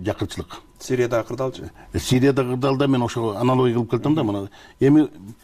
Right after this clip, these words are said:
Speaker 1: он бир жылдан бери, э, он биринчи жылдан бери ушинтип тирешип келип, даже жарандык согуш болуп, канча деген миллион, миң деген, жүз миң деген адамдар өлүп,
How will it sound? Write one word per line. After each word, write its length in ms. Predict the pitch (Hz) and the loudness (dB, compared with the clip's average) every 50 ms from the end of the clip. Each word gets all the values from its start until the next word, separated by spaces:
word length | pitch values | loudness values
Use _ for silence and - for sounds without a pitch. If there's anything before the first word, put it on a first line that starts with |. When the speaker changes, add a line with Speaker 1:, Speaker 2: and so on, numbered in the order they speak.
| _ _ _ _ _ _ | _ _ _ _ _ _
Speaker 1:
он 160 | 120 127 131 | -2 2 2
бир 120 | 135 135 | 2 2
жылдан 320 | 131 131 135 131 135 131 131 | 2 2 2 2 2 2 4
бери, 140 | 131 135 113 | 2 2 2
э, 120 | 120 123 123 | 0 0 0
он 200 | 120 131 135 131 | 2 4 4 4
биринчи 200 | 131 127 117 - | 2 2 0 -2
жылдан 240 | 123 123 131 127 | -2 0 2 2
бери 120 | 123 127 120 | 4 4 2
ушинтип 380 | 117 - 123 117 113 - - | 2 0 -2 -4 -6 -8 -4
тирешип 340 | - 131 131 135 120 - - | 2 4 4 4 4 2 0
келип, 240 | - 135 123 110 - - - - | 0 2 2 2 -2 -6 -12 -12
даже 280 | - - 113 110 104 | -6 -4 -2 -2 0
жарандык 360 | 98 120 123 131 131 113 - - | 0 2 2 2 2 0 -2 -4
согуш 260 | - 139 123 113 - | -2 -2 -2 0 0
болуп, 240 | - 135 - - - - | 0 -2 -2 -2 -4 -4
канча 200 | 120 117 - 123 | -4 -4 0 2
деген 200 | 123 127 120 120 | 2 4 4 4
миллион, 260 | 123 127 135 135 - - | 4 4 2 0 -2 -4
миң 320 | 107 120 127 135 135 131 123 | -2 2 4 4 6 6 4
деген, 200 | 131 127 131 123 | 4 2 2 0
жүз 200 | 110 117 127 127 | 0 0 2 4
миң 140 | 139 139 131 | 4 4 6
деген 180 | 131 131 131 | 4 2 2
адамдар 320 | 131 123 127 127 127 127 123 | 2 0 0 0 0 2 2
өлүп, 240 | 131 135 131 120 | 4 4 2 2